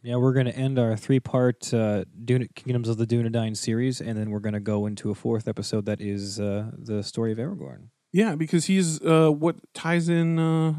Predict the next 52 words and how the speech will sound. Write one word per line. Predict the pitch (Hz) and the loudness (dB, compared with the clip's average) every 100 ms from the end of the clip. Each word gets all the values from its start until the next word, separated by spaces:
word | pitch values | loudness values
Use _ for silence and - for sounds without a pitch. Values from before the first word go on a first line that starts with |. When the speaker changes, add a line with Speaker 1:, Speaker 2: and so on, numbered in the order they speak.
| - | 0
Speaker 2:
you | |
know, | 147 | 0
spoiler | 139 - 196 196 | 0 2 4 6
alert, | 151 147 151 | 6 4 2
he's | 170 156 | 0 0
the | 147 147 | 0 0
next | 147 151 - | 0 -2 -4
High | 156 143 | -2 -2
King. | 202 196 117 | -2 -2 -2
Like, | 123 | -6
he's | - 135 135 135 - | -6 -6 -4 -6 -6
of | 139 135 - | -6 -6 -6
both | 135 135 | -4 -4
kingdoms. | - 170 143 | -4 0 8
Speaker 1:
Spoiler | 170 147 151 | 10 12 10
alert. | 147 143 160 | 8 6 2
If | 135 123 | -4 0
you, | 151 | 2
yeah, | 143 131 | 4 4
if | |
you | 135 160 | 2 2
don't | 160 | 6
know | 156 | 8
anything | 170 170 | 8 8
about | 165 147 | 8 8
Lord | 160 151 | 8 6
of | |
the | 127 | 4
Rings. | 175 117 101 - - | 0 -2 -6 -12 -8
Speaker 2:
<laughs> | 170 - 175 92 - _ _ | -4 2 0 0 -14 _ _
Speaker 1:
Yeah, | 127 | -4
Aragorn's, | 104 147 131 127 120 104 | 0 2 2 0 -2 -4
uh, | 104 | -4
Aragorn's | 110 110 107 92 | -2 -2 -4 -6
the | |
guy. | 95 101 - - | -6 -6 -8 -6
Speaker 2:
Yeah, | 143 165 | -2 -2
he's | 98 147 139 | -4 -8 -6
the | 143 | -2
guy, | 156 175 | -2 -2
man. | 113 110 | -4 -4
He | 147 | -4
brings | 143 143 147 | -2 -2 0
it | |
all | 139 139 | 0 2
back | 147 151 | 0 -2
together. | - 143 156 123 147 _ - - | -6 -8 -8 -8 -14 _ -20 -10
And, | - 156 | 2 4
uh, | 156 151 151 143 | 6 6 4 2
so, | 165 | 4
yeah, | 156 175 | 4 4
he's, | 151 175 170 - | 2 2 2 -2